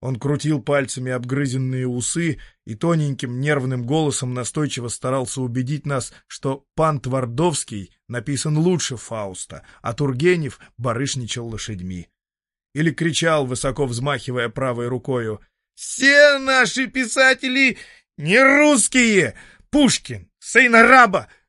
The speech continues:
Жуковский, Турчанки, Лермонтов, англичанин! А которые русские, так они все незаконно рождённые!»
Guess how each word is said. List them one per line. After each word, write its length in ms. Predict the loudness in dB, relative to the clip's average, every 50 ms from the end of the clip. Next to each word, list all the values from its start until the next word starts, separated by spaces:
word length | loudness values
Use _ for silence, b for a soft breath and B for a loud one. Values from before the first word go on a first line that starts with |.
| b _
Жуковский, 840 | -20 -12 -8 -6 -6 -2 2 2 4 4 2 0 -4 -12 -14 -10 -2
Турчанки, 720 | 2 2 2 2 2 4 6 6 6 6 4 0 -4 -6
Лермонтов, 720 | -4 0 4 8 8 8 8 6 0 -6 -8 -8 -6 -4
англичанин! 880 | -2 -2 0 0 0 0 2 2 4 6 6 6 6 2 0 -4 -6 -8 b b b _ _
А 120 | -6 -2 0
которые 580 | 2 2 4 4 4 4 6 4 4 4 4
русские, 540 | 4 4 4 4 2 2 2 2 4 4 4
так 200 | 4 2 4 6
они 240 | 4 4 4 2 -2
все 240 | 0 0 0 0 0
незаконно 580 | 0 0 2 2 2 4 4 2 4 6 6
рождённые!» 1160 | 6 6 6 4 2 0 0 2 4 4 4 4 4 2 -2 0 2 4 4 4 4 4 2